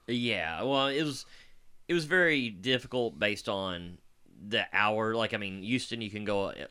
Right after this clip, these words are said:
twenty-four hours a day, find a game that's usually pretty decent at that. And there, it's, you know, only seven to,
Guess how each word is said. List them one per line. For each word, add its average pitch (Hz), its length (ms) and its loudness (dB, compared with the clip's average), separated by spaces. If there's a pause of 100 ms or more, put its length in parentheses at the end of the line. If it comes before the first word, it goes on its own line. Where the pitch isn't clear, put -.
twenty-four 117 440 -2
hours 98 280 0
a 90 40 -8
day, 80 420 -4
find 92 300 -6
a 87 60 -6
game 80 540 -6 (240)
that's 110 200 -4
usually 147 300 0
pretty 107 300 -6
decent 92 440 -8
at 78 140 -14
that. 82 380 -4 (600)
And 95 400 0
there, 107 380 4
it's, 95 520 -6
you 120 140 -6
know, 98 220 -2
only 131 320 -2
seven 110 440 -2
to, 65 220 -12